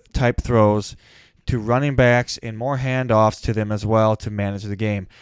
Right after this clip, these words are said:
And I'm actually going to predict that the Lions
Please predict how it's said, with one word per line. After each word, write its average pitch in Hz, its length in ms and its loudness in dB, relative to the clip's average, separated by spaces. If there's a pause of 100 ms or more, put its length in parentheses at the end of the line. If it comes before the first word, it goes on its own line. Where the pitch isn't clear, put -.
(120)
And 156 160 -6
I'm 180 220 -2
actually 156 460 -4
going 127 520 -8 (540)
to 123 320 -6
predict - 640 -8
that 107 200 -10
the 104 80 -6
Lions 139 640 -6